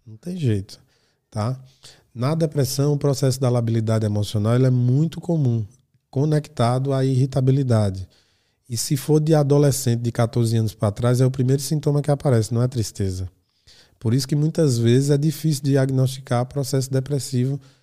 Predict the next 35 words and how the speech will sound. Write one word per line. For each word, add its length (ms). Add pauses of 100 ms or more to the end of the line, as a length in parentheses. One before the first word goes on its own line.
(160)
na, 340
na 300
infância 420
e 20
na 100
adolescência, 760 (340)
porque 240
o 80
sintoma 460
primeiro 360
que 120
a 40
sociedade 560
entende 300
como 240
senso 260
comum 360
é 80
a 80
tristeza, 600 (320)
e 80
não 140
é 60
o 60
que 120
vem 140
primeiro 440 (400)
nas 180
crianças 280
e 60
nos 100
adolescentes. 540
O 80
que 160
vem 340